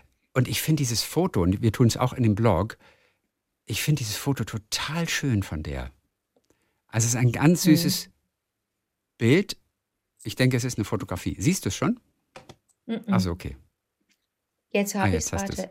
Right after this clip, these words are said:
Speaker 2: Anna
Speaker 1: Ja.
Speaker 2: Morrow
Speaker 1: Ich finde, das ist so,
Speaker 2: Lindberg.
Speaker 1: weiß nicht, die sieht so edel aus
Speaker 2: Oh,
Speaker 1: und so.
Speaker 2: wie sieht die denn aus?
Speaker 1: Oder?
Speaker 2: Die hat ja eine
Speaker 1: So ist
Speaker 2: süße
Speaker 1: also
Speaker 2: Nase.
Speaker 1: von der Seite ist das, äh, fotografiert.
Speaker 2: Die sieht ja
Speaker 1: Find ich
Speaker 2: süß aus.
Speaker 1: mega schön. Find das total cool.
Speaker 2: Oh.
Speaker 1: Und das ist Anna Morrow Lindbergh.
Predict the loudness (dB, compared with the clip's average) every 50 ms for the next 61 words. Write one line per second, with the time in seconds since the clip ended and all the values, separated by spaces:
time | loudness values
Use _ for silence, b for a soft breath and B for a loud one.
0 | -10 -8 -4 -2 0 2 4 4 4 4 2 0 -2 -2 -2 0 0 0 2 2
1 | 2 2 2 2 0 0 0 0 2 2 2 2 0 -2 -4 -8 _ _ _ _
2 | -6 -2 0 0 0 0 0 0 -2 -2 -2 -4 -4 -6 -2 2 4 6 6 6
3 | 6 4 4 4 2 4 4 6 6 8 8 8 8 8 6 6 6 6 4 2
4 | 2 0 -2 -4 -4 -4 -2 0 0 0 0 0 4 6 8 8 8 8 6 4
5 | 2 0 -4 -4 -2 0 2 2 2 2 2 2 2 2 2 2 2 2 2 0
6 | 0 0 0 2 4 4 6 6 4 4 2 2 2 2 0 -2 -4 -4 -4 -4
7 | -4 -4 -6 -10 b b b b b b b _ -10 -10 -6 -4 -4 -4 -4 -2
8 | -4 -2 -2 0 0 0 0 0 -2 -2 -2 0 0 2 4 4 4 4 2 2
9 | 4 4 4 6 6 6 6 4 4 2 2 0 0 -2 -2 -2 -2 -2 -2 -2
10 | -4 -4 -4 -6 -10 -14 _ _ _ _ _ _ _ -8 -4 -4 -4 -4 -4 -6
11 | -8 -6 -6 -4 0 2 4 4 4 2 0 0 2 2 2 2 0 0 -2 -6
12 | -8 -10 -10 -10 -10 -10 -8 -4 -2 2 4 6 6 6 4 2 0 0 0 4
13 | 4 6 6 6 6 6 6 6 6 6 6 6 6 6 6 4 4 0 -2 -2
14 | -2 -6 -12 -18